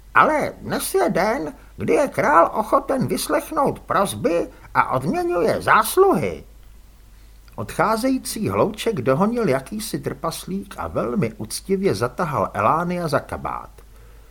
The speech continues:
„Přeji si vás vidět, král, vaše excelence.“ „Ale podívejte se na tu strašlivou frontu.“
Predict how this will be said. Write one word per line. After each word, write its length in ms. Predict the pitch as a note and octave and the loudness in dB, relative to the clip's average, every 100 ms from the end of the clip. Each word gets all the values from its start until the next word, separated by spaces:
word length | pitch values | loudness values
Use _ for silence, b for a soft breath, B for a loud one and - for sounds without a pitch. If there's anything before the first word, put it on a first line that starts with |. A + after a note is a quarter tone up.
| b - - - | b -20 -18 -14
„Přeji 360 | - - A#2+ - | -10 -6 -2 -2
si 160 | C#3 | -2
vás 320 | A3+ G3+ - | -2 -4 -4
vidět, 360 | A#2 E3 F#3+ - | -2 0 -2 -4
král, 540 | - G2 C#3 E3+ E3 - - | -6 -2 -2 -2 -4 -8 -4
vaše 320 | A#2+ - D4 | -2 0 -2
excelence.“ 920 | A#3+ - - D#3 C#3 A#2 - F2+ D2 - - - - - b b b b | -2 -6 -6 -4 -4 -4 -6 -8 -10 -14 -20 -20 -20 -20 b b b b
„Ale 200 | G#2+ G2+ | -4 -4
podívejte 600 | - A2+ D3 F#3 F#3+ F#3 | -2 -2 2 4 4 2
se 140 | - | 2
na 120 | D3 | 0
tu 140 | F#3+ E3+ | 0 -2
strašlivou 640 | - C3 - D3+ F#3 F3+ | -2 -2 0 4 4 4
frontu.“ 800 | - - E3 - A#3 D#3+ G#2 | 2 2 0 2 4 4 4